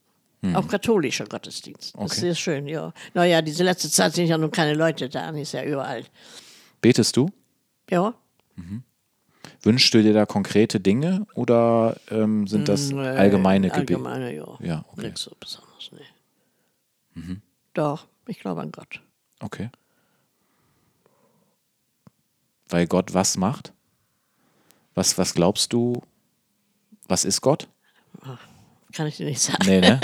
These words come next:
Speaker 2: <laughs> Nee.
Speaker 1: Aber einfach, du glaubst einfach, dass da was ist.
Speaker 2: Ja,
Speaker 1: Ja?
Speaker 2: ja,
Speaker 1: Okay.
Speaker 2: ja, ja.
Speaker 1: Hm.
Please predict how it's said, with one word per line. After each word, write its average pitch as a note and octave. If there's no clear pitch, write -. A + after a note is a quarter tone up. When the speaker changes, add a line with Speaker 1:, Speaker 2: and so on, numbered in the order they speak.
Speaker 2:
<laughs> -
Nee. F3
Speaker 1:
Aber E3
einfach, G#2
du -
glaubst G2
einfach, F#2
dass F2
da F2
was D#3
ist. D3+
Speaker 2:
Ja, D#3
Speaker 1:
Ja? -
Speaker 2:
ja, C3
Speaker 1:
Okay. C#3+
Speaker 2:
ja, G2
ja. -
Speaker 1:
Hm. E2